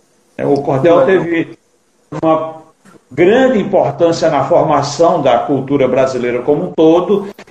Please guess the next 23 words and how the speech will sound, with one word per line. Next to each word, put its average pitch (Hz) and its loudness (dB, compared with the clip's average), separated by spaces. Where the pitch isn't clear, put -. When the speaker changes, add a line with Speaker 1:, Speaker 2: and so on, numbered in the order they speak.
Speaker 1:
e 139 -4
teve 160 0
uma 160 -2
grande 180 -2
importância 160 0
como 156 0
cartilha 226 -2
do 131 -2
sertanejo. 113 -4
Muita 262 -6
gente 202 -4
aprendeu 170 0
a 160 6
ler 202 2
lendo 220 -2
cordel, 135 0
Speaker 2:
Sim. - -4
Speaker 1:
ou 180 2
para 175 2
ler 143 -4
cordel. 135 0
E 202 -4
também 202 -2